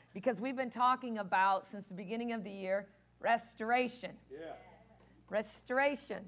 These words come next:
Speaker 1: God wants to restore all things. Amen? In verse nineteen, it says, "Repent, therefore, and be converted, that your sins may be blotted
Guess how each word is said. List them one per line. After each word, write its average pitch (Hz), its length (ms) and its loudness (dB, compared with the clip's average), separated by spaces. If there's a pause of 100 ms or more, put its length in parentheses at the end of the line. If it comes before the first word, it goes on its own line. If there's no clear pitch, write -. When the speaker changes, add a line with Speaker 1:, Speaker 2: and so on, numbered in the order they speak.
(600)
Speaker 1:
God 240 280 6
wants 240 380 4
to 247 100 -4
restore 269 600 6
all 202 240 8
things. - 580 -4
Amen? 240 440 0 (640)
In 226 100 0
verse 277 320 4
nineteen, 277 480 2
it 220 140 -4
says, 226 320 6
"Repent, 240 500 0
therefore, 240 560 6
and 220 180 0
be 254 140 0
converted, 240 800 4 (480)
that 226 180 8
your 240 140 6
sins 311 480 -2
may 247 180 2
be 226 180 0
blotted 240 520 8